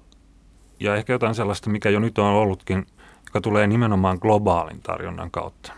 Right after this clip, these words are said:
somen ja kasvaneiden verkostojen kautta. Voisi ajatella, että media on tarjollut meille jo jonkin aikaa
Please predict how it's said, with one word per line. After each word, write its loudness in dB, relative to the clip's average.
somen 0
ja -8
kasvaneiden -6
verkostojen -2
kautta. 0
Voisi 4
ajatella, 6
että 2
media 8
on 6
tarjollut 6
meille 4
jo 4
jonkin 4
aikaa 4